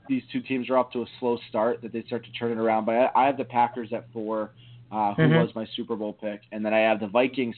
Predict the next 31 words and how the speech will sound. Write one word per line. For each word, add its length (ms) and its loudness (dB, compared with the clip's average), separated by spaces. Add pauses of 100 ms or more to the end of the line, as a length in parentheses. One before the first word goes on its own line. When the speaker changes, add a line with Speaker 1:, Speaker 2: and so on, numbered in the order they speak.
Speaker 1:
still 200 0
at 180 -2
five. 440 4
But, 240 -2 (320)
um, 100 0
Speaker 2:
Wow. 260 6
Speaker 1:
I'm 200 -4 (160)
slowly 360 2
losing 380 -8
faith 240 -2
in 80 -8
the 60 -2
Vikings, 560 -2
but 80 0
I'm 100 0
gonna, 160 -2
I'm 200 -2
gonna 100 -6
keep 240 -8
the 60 -4
number 280 -6
five 240 0
for 140 -8
right 160 -6
now. 180 -12 (760)
Speaker 2:
All 60 4
right. 400 4
So 120 4
I, 280 4
I 40 6
have 340 2